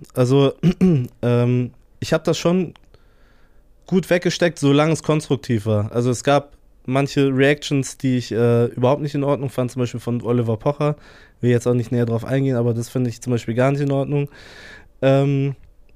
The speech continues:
aber ja, das, ähm, gehört einfach dazu,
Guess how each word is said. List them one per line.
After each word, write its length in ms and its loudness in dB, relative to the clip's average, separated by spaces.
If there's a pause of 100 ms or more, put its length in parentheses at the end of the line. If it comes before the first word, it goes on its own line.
(540)
aber 160 4
ja, 200 4
das, 300 -2
ähm, 480 2 (320)
gehört 400 0
einfach 220 -2
dazu, 380 -6